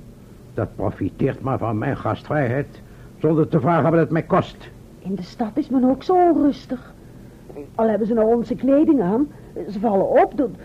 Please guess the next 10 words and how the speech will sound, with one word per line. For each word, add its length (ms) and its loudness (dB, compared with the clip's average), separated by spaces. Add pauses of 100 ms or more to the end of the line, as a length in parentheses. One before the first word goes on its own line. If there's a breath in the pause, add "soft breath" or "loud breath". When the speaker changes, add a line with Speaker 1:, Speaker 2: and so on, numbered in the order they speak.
(120)
Speaker 2:
door 120 -2
hun 100 2
gekke 380 -2
praten. 500 0 (640 loud breath)
En 140 -2
dat 200 -2
malle 460 2
kistje. 540 0
Speaker 1:
Ja, 300 -2 (260)
dat 120 -12